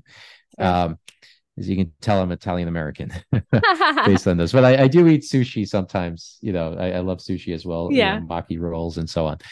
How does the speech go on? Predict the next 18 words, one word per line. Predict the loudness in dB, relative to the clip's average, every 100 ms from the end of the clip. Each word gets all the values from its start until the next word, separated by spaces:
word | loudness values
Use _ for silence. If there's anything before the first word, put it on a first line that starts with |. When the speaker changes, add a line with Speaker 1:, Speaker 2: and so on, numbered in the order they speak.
| -20 -20 -10
Speaker 2:
So, | 2 4 4 2 _ _ _ _
uh, | 2 2 2
so, | 4 4
so | 4 4
I | 4
do | 4
enjoy | 2 0 -2
myself, | -2 -2 -2 -4 -2
and | -4
I'm | -2
not | -4 -4
super | -6 -6
strict | -8 -10 -6
on, | -6 -6
on, | -6 -8 -8 -8
on | -6
the | -2
weekends. | -2 -2 -4 -6 -12